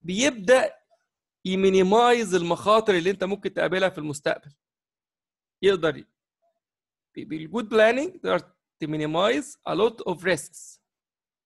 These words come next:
وبالتالي لما تمينيمايز المخاطر تبدا تفرق معاك في البروفيت، تبدا معاك في الريبوتيشن بتاعتك، تبدا تفرق معاك في ادارتك ل-، في ادارتك للمشروع.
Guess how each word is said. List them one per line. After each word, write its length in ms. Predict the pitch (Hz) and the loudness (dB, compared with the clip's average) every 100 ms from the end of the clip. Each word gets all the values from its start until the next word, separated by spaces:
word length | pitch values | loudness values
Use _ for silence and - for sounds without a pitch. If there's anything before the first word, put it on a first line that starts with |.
| _ | _
وبالتالي 460 | - 160 165 262 285 | -6 -4 2 2 4
لما 220 | 247 196 | 2 0
تمينيمايز 680 | 180 _ 170 160 190 262 214 | -2 _ -4 -2 2 2 0
المخاطر 600 | 175 160 160 165 226 - _ _ | -2 0 0 0 -2 -4 _ _
تبدا 340 | 175 165 175 - _ _ _ _ _ _ _ _ _ - | -6 -2 -2 -4 _ _ _ _ _ _ _ _ _ -6
تفرق 300 | 170 156 156 | -6 -4 -6
معاك 260 | 151 156 - | -4 -6 -8
في 60 | |
البروفيت، 580 | 156 - 180 220 214 208 | -16 -4 -2 -2 -4 -6
تبدا 240 | 160 147 139 | -12 -10 -10
معاك 300 | 143 160 - | -8 -10 -12
في 100 | 143 | -14
الريبوتيشن 540 | 147 147 196 196 180 | -14 -12 -10 -8 -10
بتاعتك، 460 | - 190 196 202 - | -2 -2 -2 -4 -10
تبدا 360 | 180 160 - - _ _ _ - | -10 -6 -8 -10 _ _ _ -8
تفرق 260 | 190 196 165 | -4 -2 -2
معاك 260 | 180 202 | -2 -4
في 180 | - - | -8 -10
ادارتك 640 | 160 226 247 - 196 - | -2 0 0 -2 -4 -4
ل-، 280 | 175 196 208 - _ _ _ _ _ _ | -8 -6 -6 -12 _ _ _ _ _ _
في 80 | 160 | -6
ادارتك 460 | 160 196 196 185 - 170 175 170 _ _ _ _ 165 | 0 0 0 -4 -6 -4 -4 -6 _ _ _ _ -8
للمشروع. 460 | 160 147 143 104 | -6 -6 -10 -14